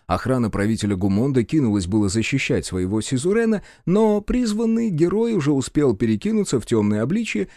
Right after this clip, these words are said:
и за пару секунд расшвырял вояк. «Да, слухи не врут», кивнул он хозяину замка.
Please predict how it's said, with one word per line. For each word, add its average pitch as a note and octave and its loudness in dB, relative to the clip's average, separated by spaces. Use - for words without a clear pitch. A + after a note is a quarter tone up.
и C4 0
за D#3+ 2
пару G#2 0
секунд A3 -2
расшвырял G#2 0
вояк. C#2+ -8
«Да, B2+ 0
слухи C3 2
не C3+ 4
врут», C#3 2
кивнул G2+ 2
он G2 2
хозяину F#2+ 0
замка. E2 -6